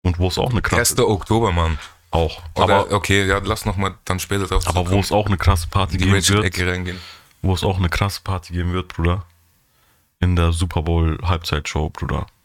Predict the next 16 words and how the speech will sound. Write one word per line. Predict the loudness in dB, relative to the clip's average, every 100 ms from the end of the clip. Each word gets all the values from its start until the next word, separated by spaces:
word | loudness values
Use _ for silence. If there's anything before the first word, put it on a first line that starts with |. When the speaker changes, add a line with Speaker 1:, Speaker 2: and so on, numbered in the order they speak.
| _ _
Speaker 2:
Wieso, | -2 0 0
wer | 0
kommt | -2 -2
da? | -4 -6 -14 _
Speaker 1:
Doktor | -4 0 0
Dre | 2 2 2
ist | 0 -2 -2
am | -2
Start | -2 0 -2 -4 -14 -20 _ _ _ _ _
mit | 4 4 2 -8 -8 _ _ 0
Eminem, | 2 4 4 4 2 2
Snoop | 0 0 0 2
Dogg, | 4 4 2 -2 -6 -4
Kendrick | -2 -2 -2 0
Lamar, | 2 4 4 2 0 -4 -10 -8 -10 -6
jedem. | 0 2 2 0 -2